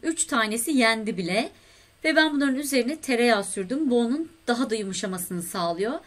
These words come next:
Ve üzerine birazcık maydanoz serptim. İnanılmaz yakıştı. Görseli de güzel oldu. Şimdi bir de içerisine bakalım. Sizlere pişip pişmediğini de göstermiş olayım.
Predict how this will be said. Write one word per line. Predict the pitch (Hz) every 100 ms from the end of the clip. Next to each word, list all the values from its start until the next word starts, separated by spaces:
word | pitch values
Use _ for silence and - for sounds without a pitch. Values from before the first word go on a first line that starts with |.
| - - -
Ve | 302
üzerine | 269 269 262 269
birazcık | 311 233 294 -
maydanoz | 269 233 233 233 226
serptim. | - 190 175 - 262 381 - _ _ _ _ _ -
İnanılmaz | 247 262 254 226 202 175
yakıştı. | 185 180 180 - 254
Görseli | 285 262 233 233 214 185
de |
güzel | 175 180 233 240
oldu. | 254 247 240 262 320 _ _ - - -
Şimdi | - 359 311 254 277
bir | 320 214
de | 214 240 -
içerisine | 320 - 294 254 - 240 202
bakalım. | 196 180 196 294 - _
Sizlere | - 277 233 196 202
pişip | - 247 -
pişmediğini | 262 - 196 180 185 214
de | 320
göstermiş | 254 233 - 233 208 185 185
olayım. | 170 180 269